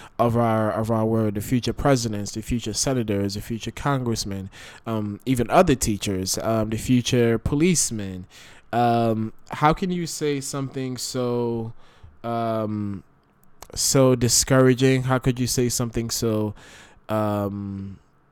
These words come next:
like, nonsensical? How could you say something so stupid? Um, this, d-, you don't say this to a child.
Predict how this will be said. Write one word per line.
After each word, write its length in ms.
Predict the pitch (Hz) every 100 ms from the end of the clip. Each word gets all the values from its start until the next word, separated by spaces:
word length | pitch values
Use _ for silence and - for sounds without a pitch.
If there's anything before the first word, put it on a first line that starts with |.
| _ _ _ - _ -
like, 380 | 117 110 - -
nonsensical? 1080 | 123 127 123 117 - 131 135 - 135 151 151
How 180 | 127 127
could 220 | - 135
you 80 | 127
say 220 | - 123
something 340 | 120 127 120 117
so 140 | 120
stupid? 800 | 117 - - 131 117 123 120 117 - - - - -
Um, 480 | 117 113 110 113 101 110
this, 600 | 131 135 - - - - _ _ - -
d-, 160 | 120 131
you 160 | 117 139
don't 260 | 151 196 170
say 180 | 156
this 200 | 139 127
to 160 | - 107
a 20 |
child. 480 | - 98 69 - -